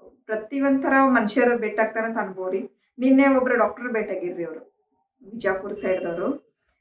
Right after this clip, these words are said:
ಅವರು ನನ್ ನೋಡಿ, "ನೀನ್ ಚೆನ್ನಮ್ಮ ಇದೀಯಾ, ಚೆನ್ನಮ್ಮ ತರ ಕೆಲ್ಸ ಮಾಡ್ತೀಯಾ" ಅಂತ ಸಪೋರ್ಟ್ ಮಾಡಿದ್ರಿ. ಬಹಳ ತುಂಬಾ ಕೈ ಮುಗಿದ್ರು, ಕಾಲು ಮುಗಿಯಾಕ್ ಬಂದ್-, ಈ ತರ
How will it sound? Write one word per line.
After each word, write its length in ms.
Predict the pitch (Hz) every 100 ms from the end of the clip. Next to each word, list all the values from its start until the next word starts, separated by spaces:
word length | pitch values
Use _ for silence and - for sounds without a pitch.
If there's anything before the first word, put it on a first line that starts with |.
| -
ಅವರು 420 | 240 269 285 285
ನನ್ 280 | 277 269 254
ನೋಡಿ, 260 | 254 269
"ನೀನ್ 220 | 277 269 254
ಚೆನ್ನಮ್ಮ 400 | 240 226 247 247
ಇದೀಯಾ, 420 | 240 226 220 214
ಚೆನ್ನಮ್ಮ 360 | 220 208 226 233
ತರ 100 | 226 214
ಕೆಲ್ಸ 240 | 226 - 220
ಮಾಡ್ತೀಯಾ" 440 | 214 208 220 214
ಅಂತ 120 | 208 214
ಸಪೋರ್ಟ್ 440 | 214 208 214 226
ಮಾಡಿದ್ರಿ. 540 | 196 170 170 185 185
ಬಹಳ 220 | 180 190 202 196
ತುಂಬಾ 260 | 196 196 202 - _ _ _
ಕೈ 220 | 226 233 277
ಮುಗಿದ್ರು, 380 | 262 226 226
ಕಾಲು 360 | 226 208 226 269
ಮುಗಿಯಾಕ್ 320 | 254 240 233
ಬಂದ್-, 260 | 226 220 -
ಈ 180 | 226
ತರ 120 | 226